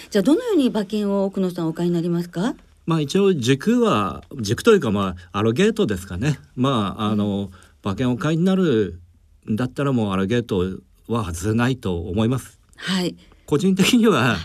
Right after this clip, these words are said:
Speaker 2: 競馬何やるか分かんないんで、
Speaker 1: <laughs> ええ。
Speaker 2: あの、三連単の、えー、マルチというのを買いますけれども、
Speaker 1: はい。
Speaker 2: もう一頭、アロゲートともう一頭軸になる馬を選んで、二頭軸にして、三頭なり四頭に、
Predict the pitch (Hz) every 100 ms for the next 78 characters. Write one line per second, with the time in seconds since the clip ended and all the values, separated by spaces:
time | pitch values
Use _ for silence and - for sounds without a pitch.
0 | - - - 170 151 143 170 170 120 113
1 | 107 107 135 117 98 95 110 95 101 -
2 | - - 107 107 98 139 147 147 147 123
3 | 107 104 123 104 90 - - _ 117 101
4 | 104 147 127 - 101 90 90 87 98 113
5 | 85 87 - - _ _ - 107 113 110
6 | 107 92 95 92 - 233 208 - _ _
7 | _ _ _ 170 196 196 - 160 117 101
8 | - 135 160 185 170 139 139 190 196 -
9 | 143 120 95 110 151 139 120 107 107 101
10 | 107 139 151 123 135 113 123 135 214 208
11 | 180 175 160 160 - 190 123 - - -
12 | - - 151 135 131 113 107 113 127 127
13 | 110 107 117 143 110 87